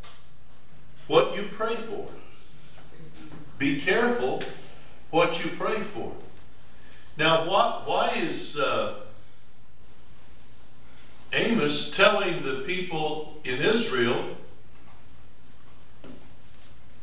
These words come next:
"Woe to you who desire,"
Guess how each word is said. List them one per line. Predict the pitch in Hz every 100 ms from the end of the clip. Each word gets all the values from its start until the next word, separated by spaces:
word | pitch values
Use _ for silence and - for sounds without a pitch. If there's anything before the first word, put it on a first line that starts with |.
| - -
"Woe | 104 226 139 269 -
to | -
you | - 135 147 185
who | 165 165 160
desire," | - 139 117 117 - - 101 - -